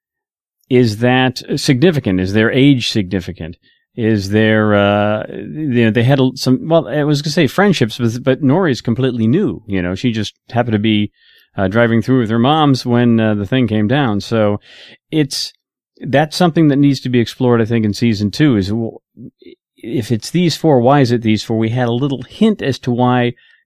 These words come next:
Junior was involved because his mom seemed to have foreseen and painted pictures of pink stars with Junior and pink stars and the egg and all that. So it's, um, that's a very intriguing, uh,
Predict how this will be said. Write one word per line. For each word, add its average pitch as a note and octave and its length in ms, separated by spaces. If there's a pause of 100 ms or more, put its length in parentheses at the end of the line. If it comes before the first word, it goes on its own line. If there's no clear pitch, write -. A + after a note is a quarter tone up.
Junior A#2+ 560
was F#2+ 280
involved G2+ 420
because G#2 320
his G2+ 160
mom B2 320
seemed A2+ 320
to F#2+ 120
have G2 360 (260)
foreseen B2+ 840 (200)
and G2 220
painted B2+ 380
pictures A#2 400
of F2+ 180 (140)
pink G#2+ 200
stars C3 600
with G#2+ 160
Junior A#2+ 460
and G2+ 180
pink A#2 180
stars A#2 460
and G2+ 100
the G2 100
egg A2 240
and F#2+ 80
all G2 200
that. G2 240 (580)
So A#2+ 420
it's, - 300
um, A#2 280 (480)
that's D3+ 260
a C3 80
very C3+ 240
intriguing, A#2+ 580
uh, G#2+ 360